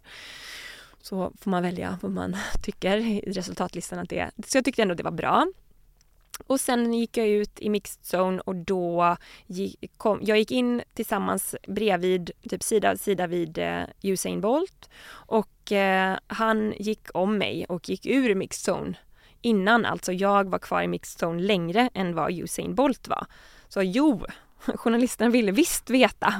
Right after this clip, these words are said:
varför jag målade mina naglar, varför jag inte längre hade regnbågsfärger, varför de var röda. Och, ja, det blev ju väldigt stor nyhet över hela världen. Inte i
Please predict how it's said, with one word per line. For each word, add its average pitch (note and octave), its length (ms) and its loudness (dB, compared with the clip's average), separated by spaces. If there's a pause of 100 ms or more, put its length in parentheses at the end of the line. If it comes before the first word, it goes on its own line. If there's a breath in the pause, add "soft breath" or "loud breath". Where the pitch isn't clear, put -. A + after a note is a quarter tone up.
varför A3+ 340 4
jag G#3 140 6
målade F#3 380 4
mina F#3 200 0
naglar, C4 420 4
varför G#3 260 0
jag G3 100 4
inte G3+ 280 0
längre F#3+ 220 0
hade F3 120 -4
regnbågsfärger, A#3+ 1000 2 (420 loud breath)
varför F#3+ 180 -6
de F#3 120 0
var F3+ 100 4
röda. F#3 460 4
Och, F3 80 0
ja, G3+ 140 8 (100)
det A#3 180 -4
blev G#3 260 0
ju F#3 260 0
väldigt F#3 400 -2
stor F3+ 300 -4
nyhet F3 580 -8
över F3+ 180 -4
hela F3+ 240 -8
världen. F#3+ 400 -4 (640 loud breath)
Inte G#3+ 500 -2 (180)
i - 320 -6